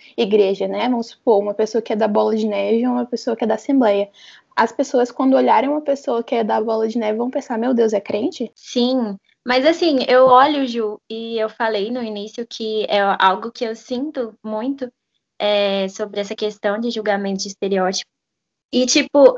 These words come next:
Speaker 2: nós não somos de uma igreja pentecostal e nós não somos de uma igreja worship, né?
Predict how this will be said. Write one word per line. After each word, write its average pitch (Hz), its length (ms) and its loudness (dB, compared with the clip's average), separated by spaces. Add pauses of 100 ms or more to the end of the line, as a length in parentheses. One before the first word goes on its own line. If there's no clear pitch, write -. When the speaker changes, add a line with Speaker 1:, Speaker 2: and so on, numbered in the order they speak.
Speaker 2:
nós 262 240 4
não 311 140 0
somos 294 320 -2
de 277 80 0
uma 247 180 -4
igreja 220 400 -2
pentecostal 233 920 -2
e 339 40 -2
nós 269 220 -2
não 294 140 -4
somos 277 260 -2
de 285 80 -4
uma 294 120 -2
igreja 247 460 -2
worship, 254 440 -8
né? 196 200 -4